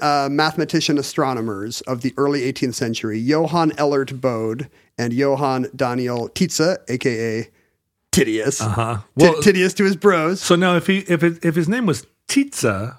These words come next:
Speaker 2: what year is this?
Speaker 1: Early eighteenth century, like, uh, he's, uh,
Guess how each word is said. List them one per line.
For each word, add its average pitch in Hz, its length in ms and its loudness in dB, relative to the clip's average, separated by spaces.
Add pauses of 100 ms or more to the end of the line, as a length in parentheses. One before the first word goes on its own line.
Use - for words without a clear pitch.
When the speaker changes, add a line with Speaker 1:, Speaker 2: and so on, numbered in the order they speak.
Speaker 2:
what 208 180 2
year 214 180 4
is 226 160 -2
this? - 400 -8 (140)
Speaker 1:
Early 143 220 2
eighteenth 127 240 -2
century, 113 300 -4
like, 107 300 -4
uh, 101 240 -8 (380)
he's, 127 300 -10
uh, 104 280 -6